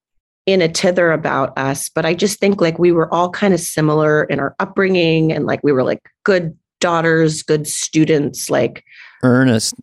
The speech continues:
Speaker 1: Yeah, and, like, we all, like,
Speaker 2: Yes.
Speaker 1: came from
Speaker 2: Yeah.
Speaker 1: sketch, so we knew how to work with other people.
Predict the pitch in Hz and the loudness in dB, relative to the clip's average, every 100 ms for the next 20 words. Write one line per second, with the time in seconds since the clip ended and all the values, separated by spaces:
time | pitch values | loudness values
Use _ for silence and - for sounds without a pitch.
0 | _ - 277 311 311 262 240 233 226 233 | _ 2 4 4 4 2 2 2 4 2
1 | 220 113 202 208 220 208 190 127 107 - | 2 0 2 2 2 2 4 2 2 -4
2 | - 151 202 - - - - - - 170 | -6 -4 -4 -4 -6 -6 -10 -6 -2 0
3 | 160 147 147 - - _ _ _ - 165 | 2 2 2 0 -10 _ _ _ 0 2
4 | 160 160 165 170 165 135 143 156 202 208 | 4 4 2 0 -2 0 0 0 -2 0
5 | 220 226 233 - 240 233 240 240 247 254 | 2 2 0 -2 -4 0 0 2 2 -2